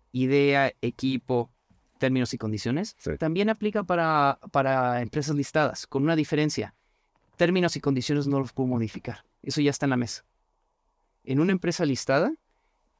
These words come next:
Speaker 1: el precio es el precio del mercado, con el float que puedo, dependiendo de mi estrategia de adquisición, puedo m-, mover, puedo mover el precio o no. Y los términos,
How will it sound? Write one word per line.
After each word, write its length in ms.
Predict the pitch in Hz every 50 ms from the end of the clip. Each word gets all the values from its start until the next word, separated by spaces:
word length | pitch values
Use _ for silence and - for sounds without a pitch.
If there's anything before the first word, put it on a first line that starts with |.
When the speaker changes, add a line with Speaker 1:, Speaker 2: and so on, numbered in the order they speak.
| _ -
Speaker 1:
el 100 | 107 101
precio 320 | - 135 143 139 - 143
es 100 | 127 -
el 100 | 117 110
precio 300 | - 117 113 - 110 104
del 120 | 98 98
mercado, 500 | 98 101 - - 147 160 185 214 285 320 - _ _ _ _ _ _ _
con 180 | - 123 117 117
el 80 | 117
float 320 | - - 131 131 135 - -
que 100 | 135 110
puedo, 440 | - - 135 131 135 131 131 - - _ _ _
dependiendo 460 | - 120 117 - 123 120 131 135 139
de 60 | 139
mi 60 | 135 127
estrategia 540 | - - 117 107 - 131 123 - 131 127
de 60 | 120 117
adquisición, 480 | 107 - 117 107 - 117 127 123 120
puedo 360 | - 123 120 113 113 107 107 - _
m-, 260 | - 110 - - - - -
mover, 540 | 110 107 123 123 123 120 127 135 131 127 - _
puedo 220 | - 143 139 135
mover 260 | 131 127 123 127 127
el 120 | 127 123 -
precio 340 | - 127 117 - - 104 104
o 40 |
no. 240 | 107 110 143 240 311 - _ _ _ _ _ _ _ _ _ _ _ _ _ _ _ _ _ _ _ _ _ _
Y 80 | - 165
los 160 | 151 139 -
términos, 520 | - 180 208 240 262 302 330 - - 233